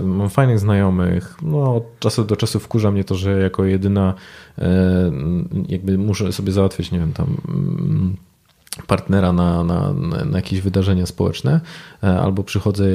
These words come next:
jako jedyna, nie jestem, e, sparowana na, w, jakąś parapetówkę. Od czasu do czasu pojawia się dyskomfort, ale w większości przypadków sobie radzę.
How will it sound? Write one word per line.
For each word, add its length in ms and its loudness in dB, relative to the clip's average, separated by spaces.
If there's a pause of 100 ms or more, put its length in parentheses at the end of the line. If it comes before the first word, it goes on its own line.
(240)
jako 280 0
jedyna, 280 2
nie 200 4
jestem, 420 0 (320)
e, 40 -2
sparowana 720 0
na, 520 -2
w, 320 -4 (100)
jakąś 220 -4
parapetówkę. 720 0 (920)
Od 160 -4
czasu 240 -2
do 100 0
czasu 220 0
pojawia 280 2
się 120 -4
dyskomfort, 500 -2
ale 160 2
w 120 -2
większości 400 -2
przypadków 400 -6
sobie 220 0
radzę. 280 -2